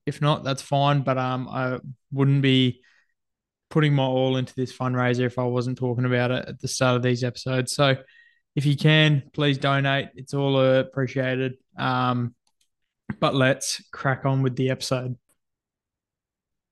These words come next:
Um, some big news that came out of this week is the unfortunate attack, um, on th-, a U S location. Um, it was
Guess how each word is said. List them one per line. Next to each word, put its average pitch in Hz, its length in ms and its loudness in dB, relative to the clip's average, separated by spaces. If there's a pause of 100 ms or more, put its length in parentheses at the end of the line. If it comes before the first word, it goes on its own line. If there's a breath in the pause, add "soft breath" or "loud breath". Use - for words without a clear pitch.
(640)
Um, 139 400 2
some 147 320 4
big 151 200 6
news 156 340 4
that 143 180 -4
came 147 240 -2
out 139 180 -2
of 131 80 -4
this 135 240 -6
week 175 320 -4
is 127 260 -2
the 131 680 4
unfortunate 135 840 -4
attack, 131 640 -2 (400)
um, 127 480 -6
on 131 600 -4 (420)
th-, 135 120 -16 (280)
a 139 80 -6
U 143 280 2
S - 380 0 (540)
location. 139 840 -2 (1160)
Um, 127 840 -2 (100)
it 147 360 -6
was 131 1000 0